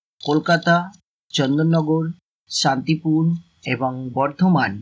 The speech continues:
ও আরামবাগ, কলাঘাট ও খড়গপুর এবং জলেশ্বর এবং হলদিয়া,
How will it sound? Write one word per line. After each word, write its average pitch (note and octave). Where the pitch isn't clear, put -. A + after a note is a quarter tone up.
ও C3+
আরামবাগ, E3
কলাঘাট D#3
ও B2+
খড়গপুর D3+
এবং B2+
জলেশ্বর C#3+
এবং C3
হলদিয়া, E3